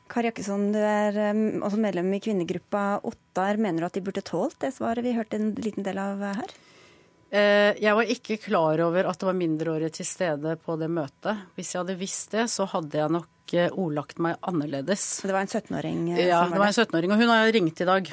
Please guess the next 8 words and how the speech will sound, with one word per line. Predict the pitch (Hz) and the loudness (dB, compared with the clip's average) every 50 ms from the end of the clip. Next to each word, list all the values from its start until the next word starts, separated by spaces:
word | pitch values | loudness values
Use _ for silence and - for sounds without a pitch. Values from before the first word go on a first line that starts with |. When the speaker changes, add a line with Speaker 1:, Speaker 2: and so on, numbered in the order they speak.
| - - - | -14 -8 -2
Speaker 2:
og | 190 185 180 180 180 175 175 | 0 2 2 4 2 2 2
snakket | 170 - 208 - - 147 - | 0 0 -2 -2 -4 -4 0
med | 165 165 165 165 | 2 2 2 2
og | 165 165 160 160 160 160 | 2 0 0 -2 -2 -4
beklaget | 190 196 - 196 156 147 147 170 185 - - - - - - - - - - - - - - _ | -4 0 2 2 2 2 0 -2 -4 -6 -6 -6 -8 -8 -8 -12 -18 -20 -20 -20 -20 -20 -8 _
den | - 190 | -4 -2
harde | 190 180 233 214 170 165 180 | 0 2 2 4 4 2 2
ordbruken. | 175 202 190 170 156 147 156 160 160 156 - - 226 254 254 185 | 0 0 -2 -2 -2 -2 -2 -2 -2 -2 -2 0 2 2 2 2